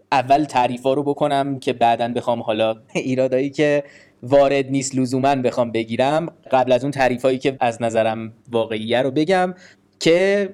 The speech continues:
در واقع این تک پیرنگ، شاه پیرنگ، تک پیرنگ بودن فیلم، این ایجاب می‌کنه که کارگردانی طوری باشه که ما با یک شخصیت همراه بشیم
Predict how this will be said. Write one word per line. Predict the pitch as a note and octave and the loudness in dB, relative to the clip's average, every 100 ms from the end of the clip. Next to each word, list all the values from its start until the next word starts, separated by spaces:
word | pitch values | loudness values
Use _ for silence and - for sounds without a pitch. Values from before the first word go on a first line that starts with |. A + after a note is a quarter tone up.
| B2+ | 0
در | C#3 C#3 | 2 2
واقع | C#3 D#3+ | 0 0
این | F3 F3 | -2 -2
تک | C#3+ C3+ - | -2 -2 -2
پیرنگ، | C#3 C3 C3+ C#3 | 0 0 -2 -4
شاه | - B2+ B2+ | 0 0 0
پیرنگ، | D3 C3+ C#3 E3 E3 | -2 0 0 0 -2
تک | C#3 B2+ | -2 -4
پیرنگ | - B2+ B2 B2 B2 A#2 - B2+ | -2 -2 0 -2 -4 -10 -10 -6
بودن | B2 B2+ B2 B2+ A#2+ | -2 0 0 0 -4
فیلم، | - C#3 E3 F#3+ - _ | -4 -4 -2 -4 -10 _
این | C3 D#3+ F3 F3+ F3+ F3 - | -4 0 2 0 -4 -8 -2
ایجاب | D3 C#3+ D3+ E3 F3+ | 0 2 4 2 0
می‌کنه | F3 F3+ E3+ | -2 0 0
که | E3+ | -2
کارگردانی | E3+ C#3+ C#3+ C3+ C3 C3 C#3+ D#3+ E3+ E3 - - | 2 2 4 0 0 -2 -2 -2 0 -2 -6 -10
طوری | - C3 C#3+ D3+ | 0 2 2 2
باشه | D3 C#3 D3 | 0 0 -2
که | D3 | -2
ما | C#3 C#3+ D3+ D#3 - - _ - | 0 2 2 -2 -6 -20 _ 2
با | B2+ | 2
یک | B2+ C#3+ D3 | 4 0 0
شخصیت | - A#2+ - B2 B2+ C3+ | 0 -2 -2 0 0 0
همراه | A2+ A#2+ C3+ E3 | -4 0 0 2
بشیم | F3+ F3 D#3 D#3 | 0 0 -2 -2